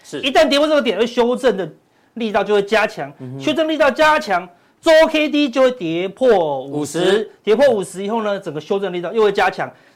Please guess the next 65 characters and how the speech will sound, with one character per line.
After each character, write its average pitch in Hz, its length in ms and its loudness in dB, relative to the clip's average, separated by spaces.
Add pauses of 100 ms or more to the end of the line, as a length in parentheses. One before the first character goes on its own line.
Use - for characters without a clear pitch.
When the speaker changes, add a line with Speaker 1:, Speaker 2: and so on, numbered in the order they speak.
Speaker 2:
日 294 300 2
K 262 340 0
D、 240 260 -4
周 240 240 2
K 226 280 -2
D 220 180 -8
修 233 240 0
正 233 240 -2
力 233 140 -6
道 220 120 0
都 226 240 0
会 226 160 2
加 214 320 -4
强 170 240 -10
的 170 140 -6
话， 190 160 -2
那 190 80 -8
月 214 160 -2
K 202 180 -2
D 202 140 -6
会 196 80 -6
不 185 60 -12
会 185 100 -4
就 185 100 -8
跌 185 400 -2
破， 208 320 -2 (140)
出 214 100 -10
现 202 220 -4
高 208 240 2
档 151 220 -6
死 - 180 -16
亡 143 160 -10
交 151 140 -6
叉 151 180 -12
呢？ 135 100 -12 (100)
Speaker 1:
嗯 185 80 -4
哼。 - 20 -2
Speaker 2:
哎， - 20 -2
就 233 160 0
会 240 240 -2
咯。 190 300 -4
Speaker 1:
哎， 147 120 -12
Speaker 2:
啊， 214 100 0
所 190 100 0
以 - 40 4
Speaker 1:
阿 220 40 4
哥 190 60 4
有 170 40 0
个 175 80 2
问 202 240 2
题， 98 240 -10
Speaker 2:
是 233 140 -2
啊。 202 100 2
Speaker 1:
我 - 60 -2
们 135 80 -8
刚 175 120 -4
刚 196 160 -6
广 151 160 -6
告 151 120 -4
时 143 100 -12
间 127 100 -8
有 113 60 -10
聊 90 180 -14
到， 92 240 -16 (140)
Speaker 2:
哎。 208 220 -4